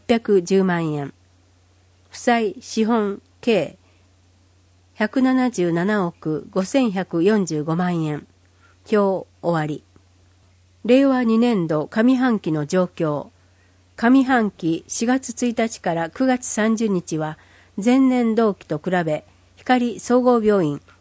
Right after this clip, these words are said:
大和総合病院ともに入院患者数や外来患者数が減少しています。これは、新型コロナウイルス感染症の拡大により、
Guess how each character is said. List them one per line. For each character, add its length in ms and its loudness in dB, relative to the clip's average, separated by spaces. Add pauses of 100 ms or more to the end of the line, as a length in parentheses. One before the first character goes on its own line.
(100)
大 120 4
和 260 0
総 240 4
合 220 4
病 260 2
院 180 0
と 180 -4
も 120 2
に 200 0 (340)
入 140 6
院 180 4
患 240 0
者 120 0
数 220 -4
や 360 -4
外 180 2
来 200 -2
患 220 -2
者 140 -2
数 240 -6
が 160 -4
減 220 0
少 200 -4
し 80 -12
て 100 -6
い 100 -4
ま 140 -6
す。 240 -14 (840)
こ 120 0
れ 120 2
は、 220 -4 (260)
新 280 0
型 500 -2
コ 140 -2
ロ 80 2
ナ 200 0
ウ 140 0
イ 40 0
ル 100 -2
ス 200 -8
感 260 0
染 220 0
症 200 -2
の 120 0
拡 280 -6
大 200 -2
に 140 -2
よ 100 -2
り、 200 -6